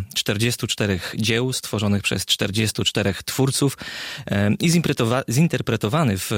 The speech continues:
postaci, mm, ilustracji przez jedenastu wybitnych polskich ilustratorów.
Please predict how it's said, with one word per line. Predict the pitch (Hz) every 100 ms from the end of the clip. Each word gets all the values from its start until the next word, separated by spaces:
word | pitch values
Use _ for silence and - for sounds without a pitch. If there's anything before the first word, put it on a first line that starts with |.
| 104
postaci, | - 104 123 117 -
mm, | 104 107 107 110 -
ilustracji | 113 104 104 98 - 131
przez | - 113
jedenastu | 110 104 110 127 - 104 104 92
wybitnych | 98 101 117
polskich | - 107 - 104
ilustratorów. | 107 101 104 95 92 143